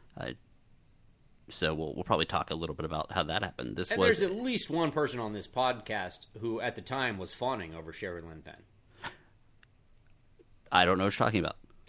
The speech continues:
Speaker 1: <laughs> So let's, let's flash back. I don't think, I think this is a little bit later. Sherilyn Fenn ended up in Twin Peaks.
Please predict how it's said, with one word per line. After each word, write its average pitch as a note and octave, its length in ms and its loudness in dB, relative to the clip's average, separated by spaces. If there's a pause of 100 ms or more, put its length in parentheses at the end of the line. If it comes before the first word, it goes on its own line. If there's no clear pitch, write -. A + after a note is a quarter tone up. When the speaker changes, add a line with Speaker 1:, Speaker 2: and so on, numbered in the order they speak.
(180)
Speaker 1:
<laughs> - 440 0 (1400)
So A#2 180 8
let's, D#3+ 320 12
let's C#3 180 10
flash C3 220 8
back. A#2+ 160 12
I - 20 12
don't A#3 160 10
think, E3+ 280 10 (120)
I A#2+ 120 12
think F3+ 160 10
this D3+ 140 8
is C3 60 4
a A#2+ 60 6
little A2 160 6
bit F#2 160 0
later. F2 240 6
Sherilyn C#3 320 8
Fenn G#2+ 180 12
ended F#2 180 10
up F2 160 6
in E2 320 4
Twin E2 280 2
Peaks. - 500 -2